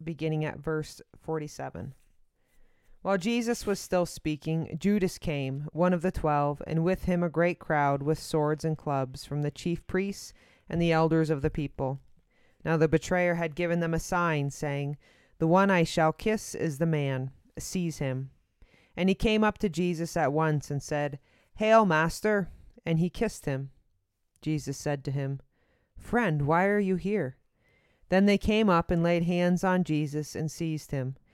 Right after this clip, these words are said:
And behold, one of those who were with Jesus stretched out his hand and drew his sword and struck the slave of the high priest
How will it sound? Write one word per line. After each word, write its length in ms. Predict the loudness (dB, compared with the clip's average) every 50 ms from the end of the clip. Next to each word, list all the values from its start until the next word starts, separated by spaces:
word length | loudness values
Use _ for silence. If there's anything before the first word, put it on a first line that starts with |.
| _ _ _ _ _ _ _ -2
And 100 | 0 2
behold, 460 | 4 4 4 4 6 6 6 6 4
one 200 | 4 2 2 2
of 120 | 2 2 2
those 340 | 4 4 4 4 2 0 0
who 80 | 0
were 140 | 2 2 2
with 200 | 2 0 -2 -4
Jesus 460 | -4 -4 -2 -2 -2 -2 -2 -2 -4
stretched 440 | -4 -4 0 2 2 2 2 0 2
out 180 | 2 4 4 2
his 120 | 0 0
hand 320 | -2 -2 0 0 0 2
and 120 | 2 0 0
drew 200 | 0 0 0 0
his 120 | 0 -2
sword 420 | -2 -2 0 0 0 0 -2 -2 -4
and 180 | -6 -6 -8
struck 340 | -8 -4 -4 -4 -4 -4 -6
the 100 | -10 -10
slave 440 | -10 -8 -6 -4 -2 -2 -2 -2 -4
of 120 | -4 -4
the 100 | -6 -8
high 240 | -8 -6 -6 -6 -6
priest 560 | -6 -8 -8 -8 -8 -8 -10 -14 -16 -18 -18